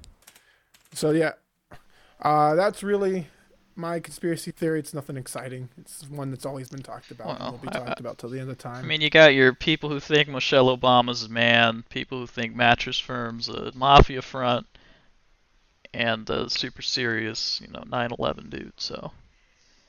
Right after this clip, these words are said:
Speaker 1: Oh, yeah, uh, and just, just so people know, yeah, it was obviously a bad thing, and it was bad that many people died that day. So don't give me shit on it if you think I'm a,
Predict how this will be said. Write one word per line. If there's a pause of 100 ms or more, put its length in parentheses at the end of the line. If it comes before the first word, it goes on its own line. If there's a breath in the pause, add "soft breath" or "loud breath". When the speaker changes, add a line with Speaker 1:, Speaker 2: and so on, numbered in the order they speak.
(280)
Speaker 1:
Oh,
yeah,
uh,
and
just,
just
so
people
know, (520 soft breath)
yeah,
it
was
obviously
a
bad
thing,
and
it
was
bad
that
many
people
died
that
day.
So (400 soft breath)
don't
give
me
shit
on
it
if
you
think
I'm
a,